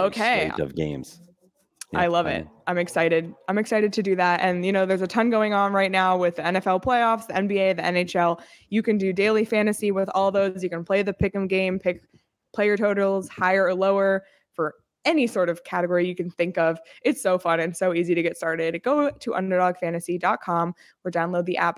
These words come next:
Speaker 1: sign up with the code P H N X, and Underdog will match your first deposit up to one hundred dollars.
Speaker 2: That's
Speaker 1: All
Speaker 2: awesome.
Speaker 1: right, P D. So we got a Chicago loss in Vancouver.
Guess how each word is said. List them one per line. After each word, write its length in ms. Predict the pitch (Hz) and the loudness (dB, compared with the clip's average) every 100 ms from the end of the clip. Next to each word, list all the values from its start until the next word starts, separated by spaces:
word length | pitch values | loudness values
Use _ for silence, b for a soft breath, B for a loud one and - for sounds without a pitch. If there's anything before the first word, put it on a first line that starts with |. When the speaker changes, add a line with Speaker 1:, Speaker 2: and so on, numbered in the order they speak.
| - | -8
Speaker 1:
sign 280 | - 202 269 | -8 -2 0
up 220 | 254 233 | -2 -2
with 140 | 208 202 | -4 -2
the 80 | |
code 280 | 202 190 180 | -2 -2 -2
P 140 | - 175 | -2 -2
H 180 | 180 | -2
N 60 | 180 | -4
X, 260 | 165 170 - | -4 -6 -8
and 80 | 262 | -6
Underdog 640 | - 202 190 190 190 202 | 0 0 2 2 2 2
will 100 | 302 | 0
match 300 | 240 190 - | 2 0 0
your 80 | 220 | -2
first 240 | 180 185 | 0 -2
deposit 640 | 220 - 165 170 165 - - _ b b b - | -4 -2 -2 -2 -6 -8 -18 _ b b b -6
up 140 | 311 - | -6 -4
to 340 | - 180 170 - _ | -2 2 2 -2 _
one 200 | 254 302 | -2 -2
hundred 260 | 196 185 233 | -2 -2 -2
dollars. 460 | 320 254 196 - _ _ _ _ b b b b b | -2 -2 -6 -16 _ _ _ _ b b b b b
Speaker 2:
That's 160 | - 76 | -4 0
Speaker 1:
All 60 | |
Speaker 2:
awesome. 60 | 220 | 0
Speaker 1:
right, 160 | 208 202 | 0 0
P 160 | 208 | 0
D. 200 | 196 190 185 B B B B - - _ _ _ | 2 0 -2 B B B B -20 -20 _ _ _
So 460 | - 208 190 190 185 | -2 0 2 2 2
we 100 | 185 | 2
got 400 | 190 180 180 - - _ - | 2 2 2 -2 -12 _ -6
a 60 | |
Chicago 480 | 190 214 202 226 247 | -2 0 2 2 2
loss 340 | 214 180 190 | 4 2 0
in 60 | 208 | 0
Vancouver. 720 | 202 208 165 165 160 180 190 | 0 0 -2 0 0 -2 -4